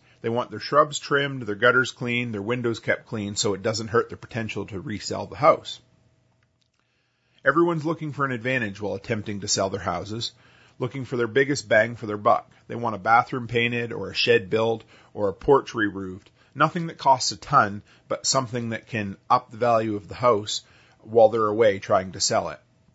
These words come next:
In dying communities, there'll be abandoned houses and foreclosures as well. Uh, this is kind of a sad part of it, but it's the reality. Most foreclosure work is done by big property conglomerates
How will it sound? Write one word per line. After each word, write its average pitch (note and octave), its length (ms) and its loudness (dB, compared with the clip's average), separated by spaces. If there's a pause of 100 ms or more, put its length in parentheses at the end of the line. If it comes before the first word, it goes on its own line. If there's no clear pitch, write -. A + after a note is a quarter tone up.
(1300)
In A#2+ 180 -8
dying D3 340 2
communities, C#3 440 -6
there'll A#2 140 -2
be A2 160 -2
abandoned A#2 440 -2
houses A2+ 460 2
and G2+ 100 -10
foreclosures G#2 720 0
as F2 120 -12
well. G2 340 -4 (680)
Uh, G#2 100 -12
this G#2+ 220 -2
is G#2+ 80 -8
kind A#2+ 180 -4
of G2+ 80 -10
a - 40 -12
sad A#2 360 4
part B2+ 240 6
of F#2+ 80 -10
it, - 240 -8
but G2+ 140 -8
it's - 220 -6
the G#2+ 120 -12
reality. G2 600 -2 (520)
Most D#3 260 0
foreclosure B2+ 540 0
work A#2 280 2
is G2 100 -10
done A2+ 300 0
by F#2+ 220 -4
big A#2 480 -6
property A2+ 420 2
conglomerates G2+ 880 -10